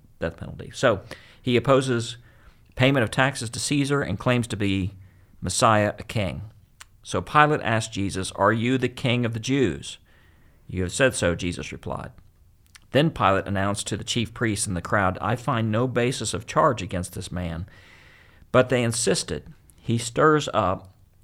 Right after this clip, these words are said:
the people all over Judea by his teaching. He started in Galilee and has come all the way here." On hearing this, Pilate asked if the man was a Galilean. When he learned that Jesus was under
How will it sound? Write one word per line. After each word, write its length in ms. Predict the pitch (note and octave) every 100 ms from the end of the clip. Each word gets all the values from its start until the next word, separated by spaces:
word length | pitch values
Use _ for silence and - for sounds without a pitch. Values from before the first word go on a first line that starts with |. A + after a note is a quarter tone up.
| -
the 80 | G2
people 720 | - - D3+ F#2 F2+ G2+ -
all 340 | - A2 C#3+ C3+
over 240 | B2+ B2 B2
Judea 480 | A2+ G2+ G2+ F2
by 160 | F2+ F2
his 120 | F2
teaching. 480 | - G2 - D2+ A2+ - - _ _ _ _
He 100 | - A2+
started 320 | B2+ A#2 B2+
in 100 | B2+
Galilee 520 | A2 G#2+ G#2+ G#2+ G#2+
and 100 | G2+
has 80 | F#2
come 220 | A2 F#2+
all 120 | F#2+
the 60 | F#2
way 180 | F2 E2+
here." 300 | - A1 - _ _ _ _ _ _ _ _ _ _ -
On 140 | G#2+
hearing 260 | G#2 C3 C3
this, 160 | B2 A#2+
Pilate 400 | - A#2 A#2+ A2
asked 420 | G2 G2 F#2 -
if 140 | - -
the 60 |
man 480 | E2+ G2 A2+ A#2 B2+ -
was 180 | G2
a 60 | G2+
Galilean. 640 | F2+ G2+ C3+ G2 F2+ F#2+
When 120 | G2+
he 120 | G2+ G2
learned 380 | G2 A#2+ D3+
that 140 | A#2+ -
Jesus 400 | A#2 A2+ A#2 -
was 160 | G2+ -
under 440 | A2+ C#3+ C3 B2+